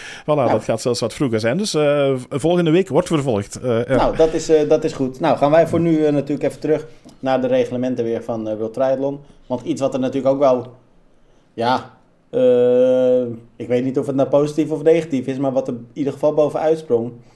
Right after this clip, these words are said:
Speaker 2: ehm, laat ik hem anders insteken. Ik ben eigenlijk blij. Kijk, we hadden het vorige week of die week daarvoor, eh, nog, eh, met elkaar eventjes over Quinty Schoens, hè, toen we het hadden over atleten die, eh, de overstap hebben gemaakt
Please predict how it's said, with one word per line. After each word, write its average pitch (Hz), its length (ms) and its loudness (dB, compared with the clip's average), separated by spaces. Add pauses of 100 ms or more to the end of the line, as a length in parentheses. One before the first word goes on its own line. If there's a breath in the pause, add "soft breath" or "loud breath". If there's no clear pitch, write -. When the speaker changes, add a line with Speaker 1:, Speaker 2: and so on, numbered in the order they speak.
(380 soft breath)
Speaker 2:
ehm, 131 440 2 (240)
laat 165 160 0
ik - 60 -12
hem 120 100 -2
anders 147 240 0
insteken. 113 480 0
Ik 196 100 -8
ben 185 120 -2
eigenlijk 143 300 -2
blij. 127 260 2
Kijk, - 160 2
we - 80 -4
hadden 139 160 2
het - 100 -12
vorige 165 220 0
week 139 180 0
of 131 100 -14
die 143 100 -6
week 131 160 -2
daarvoor, 143 380 -4
eh, 123 240 2
nog, 123 240 -6
eh, 131 80 4
met 123 200 -2
elkaar 120 260 0
eventjes 117 320 -4
over 117 180 -2
Quinty - 320 -4
Schoens, 151 320 -4
hè, 147 140 -2
toen 143 140 -4
we 127 60 -2
het 120 80 -4
hadden 120 200 4
over 113 160 -2
atleten 123 420 -2
die, 120 320 0
eh, 120 100 4
de 123 80 -2
overstap 135 400 -2
hebben 120 180 2
gemaakt 117 380 -6